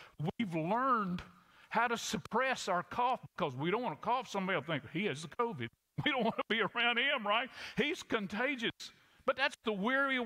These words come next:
world we live in. We're, we're tired of this. We're weary of face masks. We're weary of social distancing. We're weary of division.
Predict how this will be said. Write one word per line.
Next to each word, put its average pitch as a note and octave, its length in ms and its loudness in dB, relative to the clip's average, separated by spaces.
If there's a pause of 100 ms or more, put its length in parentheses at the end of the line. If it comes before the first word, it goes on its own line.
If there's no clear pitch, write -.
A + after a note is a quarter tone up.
world B3+ 340 2
we A#3 140 2
live C#4 300 0
in. A#3 280 -6 (580)
We're, D#3 160 -2
we're A#3+ 180 -2
tired A#3+ 440 0
of G3 60 -8
this. A#2 340 -6
We're D#3+ 180 -2
weary A#3+ 340 0 (100)
of - 60 -10
face D#3 480 -4
masks. C#3+ 340 -6
We're G3 140 -6 (360)
weary A3 420 0
of D3 100 -2
social - 460 -2
distancing. B2+ 720 -8 (1900)
We're B3 80 -4
weary D3 320 -6
of D3 160 -6
division. F3+ 520 -8